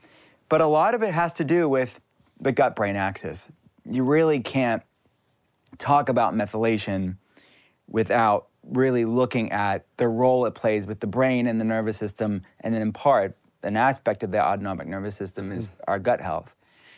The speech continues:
Speaker 1: Um, so yes, it's, it's, that's the central part of what's going on, but it's really a cascade of things going on, shifting the nervous system in more of a sympathetic fight or flight, stressed, inflamed state, impacting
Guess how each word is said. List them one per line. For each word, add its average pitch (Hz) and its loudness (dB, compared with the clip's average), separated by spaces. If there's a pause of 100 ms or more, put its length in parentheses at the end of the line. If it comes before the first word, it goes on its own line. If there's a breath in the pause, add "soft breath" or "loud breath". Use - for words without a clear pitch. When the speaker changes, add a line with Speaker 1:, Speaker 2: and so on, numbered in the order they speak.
(180 soft breath)
Speaker 1:
Um, 98 -2
so 123 -6
yes, 120 2
it's, - -10
it's, 117 -6
that's 147 0
the - -14
central 131 0
part 117 2
of 107 -2
what's 107 -4
going 107 -2
on, 104 -4
but 110 -2
it's 98 -8
really 135 0
a 107 2
cascade 113 0
of 131 -4
things 110 -4
going 92 -6
on, 90 -8 (260 loud breath)
shifting 147 -2
the 143 0
nervous 110 0
system 107 -4
in 104 -4
more 107 0
of 113 -2
a 104 -2
sympathetic 104 -2
fight 104 0
or 107 -2
flight, 101 -2 (180)
stressed, 110 -2
inflamed 107 -4
state, 92 -8 (420 soft breath)
impacting 139 0